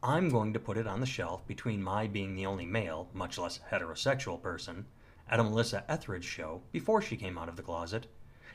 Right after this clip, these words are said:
and watching Slayer open for Wasp and seeing the entire audience leave after the dying notes of Raining Blood. Every concert has the potential to be great,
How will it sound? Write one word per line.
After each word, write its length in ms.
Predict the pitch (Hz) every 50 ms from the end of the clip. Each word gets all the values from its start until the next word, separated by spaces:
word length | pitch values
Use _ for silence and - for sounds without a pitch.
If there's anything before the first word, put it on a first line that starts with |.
| - - -
and 240 | 180 190 202 202 160
watching 400 | 139 139 143 135 131 - 127 113
Slayer 640 | - - - - 151 160 139 101 85 80 82 - - - - - - -
open 280 | - 117 117 - 123 107
for 180 | - - 107
Wasp 540 | 92 95 113 135 113 95 82 - - - - - - - - - - -
and 180 | 110 104 101
seeing 380 | 101 - 123 113 104 104 104 98
the 100 | 95 92
entire 760 | 90 90 87 - - - - - 107 113 127 135 151 - -
audience 520 | 110 104 104 117 120 123 127 123 127 -
leave 420 | 117 107 95 85 82 82 82 85 - - - - - - - -
after 300 | 113 110 107 - - 107
the 100 | 98 98
dying 340 | 95 98 90 90 92 92 92
notes 440 | 110 107 85 85 - - - - - - -
of 120 | 101 95
Raining 340 | 92 82 85 85 82 82 82
Blood. 280 | 95 98 87 80 78 - - - - - - - - - - - - - - - - - - - - - - -
Every 280 | 190 226 220 233 214 202
concert 500 | - - 90 87 80 - - 87 87 87 - - - -
has 260 | - 127 117 113 98
the 100 | 110 -
potential 640 | - - 113 - - 139 131 131 - - 78 78 - -
to 80 | -
be 120 | 107 104 101
great, 400 | 98 104 95 82 78 76 -